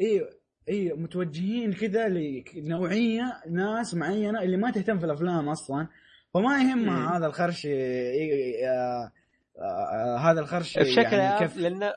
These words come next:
Speaker 2: للناس اللي ما تدقق بالتفاصيل، لأنه والله كش-،
Speaker 1: إيه، بالضبط.
Speaker 2: أي،
Speaker 1: ه-،
Speaker 2: خلنا
Speaker 1: هذه
Speaker 2: نقول
Speaker 1: أصلا
Speaker 2: ك-،
Speaker 1: أكبر فئة تجيب فلوس، أصلا هذه الفئة أكبر فئة تجيب فلوس، عشان كذا هم
Speaker 2: بالضبط.
Speaker 1: مركزين عليها.
Speaker 2: بالضبط، عليك إنه، فصراحة الفيلم، يعني، بالنسبة لي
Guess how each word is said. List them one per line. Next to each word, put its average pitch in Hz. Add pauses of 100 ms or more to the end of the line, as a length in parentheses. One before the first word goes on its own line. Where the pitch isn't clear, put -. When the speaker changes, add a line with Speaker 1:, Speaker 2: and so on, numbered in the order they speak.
(140)
Speaker 2:
للناس 180
اللي 151
ما 151
تدقق 135 (100)
بالتفاصيل، 120
لأنه 120
والله 131 (260)
كش-، - (240)
Speaker 1:
إيه، 202
بالضبط. 151
Speaker 2:
أي، 147 (280)
Speaker 1:
ه-، -
Speaker 2:
خلنا -
Speaker 1:
هذه 622
Speaker 2:
نقول 175
Speaker 1:
أصلا -
Speaker 2:
ك-، -
Speaker 1:
أكبر 233
فئة 208
تجيب 180
فلوس، 147
أصلا 185
هذه 196
الفئة 233
أكبر 165
فئة 139
تجيب 175
فلوس، 127
عشان 147
كذا 143
هم -
Speaker 2:
بالضبط. 139
Speaker 1:
مركزين 139
عليها. 120
Speaker 2:
بالضبط، 160
عليك 151
إنه، 127 (440)
فصراحة 160
الفيلم، 147
يعني، 120
بالنسبة 123
لي 110